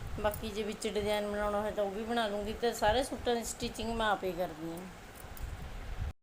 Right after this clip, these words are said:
ਤੇ ਸੂਟਾਂ ਦਾ ਐਡਾ ਬੜਾ ਢੇਰ ਲੱਗ ਗਿਆ। ਹਲੇ ਹੁਣ ਇਹਦੀ ਤਹਿ ਲਗਾਉਂਗੀ ਵੀਡੀਓ ਬਣਾਉਣ ਕਰਕੇ।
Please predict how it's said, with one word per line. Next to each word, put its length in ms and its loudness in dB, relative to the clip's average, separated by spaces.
ਤੇ 120 -6
ਸੂਟਾਂ 400 0
ਦਾ 80 2
ਐਡਾ 320 2
ਬੜਾ 220 6
ਢੇਰ 300 6
ਲੱਗ 180 4
ਗਿਆ। 360 0
ਹਲੇ 220 4
ਹੁਣ 200 4
ਇਹਦੀ 220 2
ਤਹਿ 340 4
ਲਗਾਉਂਗੀ 460 2
ਵੀਡੀਓ 420 4
ਬਣਾਉਣ 340 2
ਕਰਕੇ। 420 0